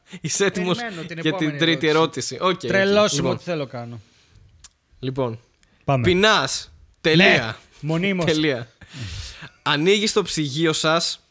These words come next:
Speaker 2: Ναι.
Speaker 1: για κάποιο λόγο θεωρεί ότι ή σου μιλάει στον πληθυντικό ή είστε πολλοί.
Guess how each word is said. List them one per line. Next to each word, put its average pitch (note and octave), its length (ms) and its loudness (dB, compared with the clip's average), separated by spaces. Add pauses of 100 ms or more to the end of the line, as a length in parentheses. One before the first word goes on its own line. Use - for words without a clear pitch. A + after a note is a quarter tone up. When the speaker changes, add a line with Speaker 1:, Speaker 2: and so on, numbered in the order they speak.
(100)
Speaker 2:
Ναι. B2+ 240 -12
Speaker 1:
για A#2 80 -2
κάποιο D#3 300 -2
λόγο D3+ 300 2
θεωρεί D#3 440 0
ότι C3+ 580 -2
ή F3 140 -2
σου F#3+ 120 -2
μιλάει F3+ 160 0
στον F#3 120 -6
πληθυντικό D#3 460 -2
ή F3+ 140 0
είστε F#3+ 200 -2
πολλοί. D3 480 -2